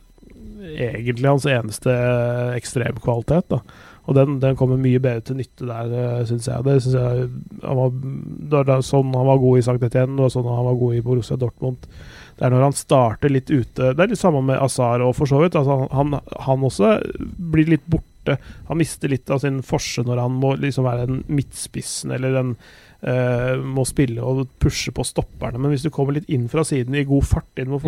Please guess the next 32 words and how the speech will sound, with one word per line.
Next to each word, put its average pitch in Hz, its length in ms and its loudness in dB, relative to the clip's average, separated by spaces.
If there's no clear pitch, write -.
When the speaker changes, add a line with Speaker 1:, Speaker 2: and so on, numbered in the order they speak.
Speaker 1:
forsvarsspillerne, 131 340 2
så 202 140 2
er 147 100 2
det, 143 100 4
eh, - 240 -4
synes 147 240 4
jeg, 127 160 4
han 143 160 0
mye 123 240 0
større 127 240 0
trussel. 131 320 -6
Speaker 2:
For - 160 2
at - 80 0
den 143 460 2
fremre 120 400 4
fireren 127 400 2
var 147 160 6
Iwobi, 110 560 4
Ramsey, 113 720 2
Mkhitaryan, 113 760 4
Mkhitaryan, 107 640 2
mener 117 240 2
jeg, - 220 -10
Lacazette. - 720 2
Mens 123 220 4
på 143 80 4
benken 117 400 2
så 156 140 4
har 123 80 6
du 123 80 6
da 127 60 6
både 120 680 4